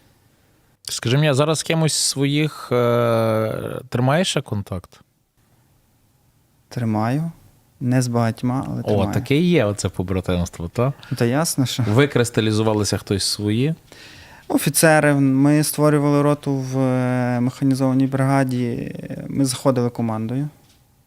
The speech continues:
Speaker 2: Е, троє офіцерів, потім ще долучили ще двох офіцерів. І ми командою робили роту. З основою, е, з попереднього батальйону людей. Бійців, сержантів.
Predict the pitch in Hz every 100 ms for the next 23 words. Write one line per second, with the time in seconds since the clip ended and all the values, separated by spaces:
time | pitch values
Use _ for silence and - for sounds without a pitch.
0 | _ _ _ _ - - 127 120 123 123
1 | 123 120 127 - _ - 131 135 139 -
2 | 135 160 160 160 - - 120 - 117 120
3 | 120 - 120 120 - 131 139 147 151 -
4 | 151 - 147 151 170 - - - _ 135
5 | 143 143 139 139 147 131 127 127 123 117
6 | 107 - 131 - _ _ _ _ _ -
7 | 123 123 135 127 123 117 117 - _ -
8 | 143 - 143 165 165 160 147 147 - 131
9 | - - 123 123 127 117 113 - 110 113
10 | 98 120 101 85 117 - - _ _ _
11 | 123 120 113 - 151 151 - - - 117
12 | 117 135 139